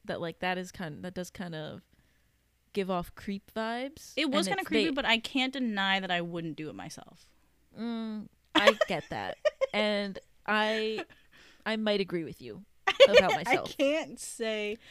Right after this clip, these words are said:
Speaker 2: I mean, I guess the logistics of it wouldn't really work out, <laughs> but if I had
Speaker 1: Because you
Speaker 2: the
Speaker 1: don't have
Speaker 2: chance,
Speaker 1: security
Speaker 2: maybe.
Speaker 1: cameras?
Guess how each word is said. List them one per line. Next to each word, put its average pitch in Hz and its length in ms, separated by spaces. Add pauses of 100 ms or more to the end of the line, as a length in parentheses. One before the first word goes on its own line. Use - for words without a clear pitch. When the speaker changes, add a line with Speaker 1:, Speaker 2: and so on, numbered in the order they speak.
(340)
Speaker 2:
I 294 120
mean, 330 200
I 269 100
guess 285 200
the 262 120
logistics 226 600
of 226 140
it 208 120
wouldn't 196 240
really 202 160
work 190 260
out, 190 320
<laughs> 226 160
but 339 140
if 349 540
I 247 40
had - 180
Speaker 1:
Because 254 240
you 247 100
Speaker 2:
the 214 80
Speaker 1:
don't 202 80
have 202 100
Speaker 2:
chance, 220 100
Speaker 1:
security 226 400
Speaker 2:
maybe. 269 80
Speaker 1:
cameras? 269 520